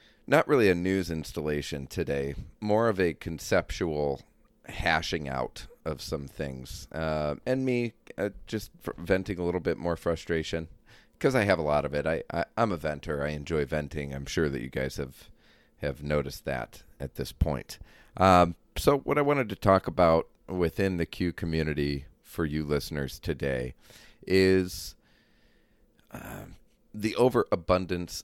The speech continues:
of concrete speculation in the Q community. Um, it's something that frustrates me. It's something that I try to avoid doing on this show. Um, and I'm gonna explain what I mean. <clears throat> In the Q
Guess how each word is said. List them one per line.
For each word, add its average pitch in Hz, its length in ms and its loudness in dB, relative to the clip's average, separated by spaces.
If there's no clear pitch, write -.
of 73 320 -2
concrete 95 1200 -2
speculation 69 920 0
in 87 160 -4
the 80 80 -4
Q 71 440 -4
community. 64 600 -8
Um, 69 480 0
it's 82 180 -2
something 101 280 2
that 90 100 4
frustrates 104 520 4
me. 95 140 0
It's 87 140 -6
something 92 240 -4
that 80 120 2
I 78 80 2
try 90 340 4
to 90 200 0
avoid 87 480 2
doing 90 440 2
on 78 240 0
this 73 180 -2
show. 120 680 4
Um, 82 200 4
and 87 100 0
I'm 90 80 0
gonna 95 140 2
explain 95 420 2
what 85 100 4
I 80 80 4
mean. 80 340 -2
<clears throat> - 80 -14
In 98 1040 -2
the 90 80 -4
Q 123 480 0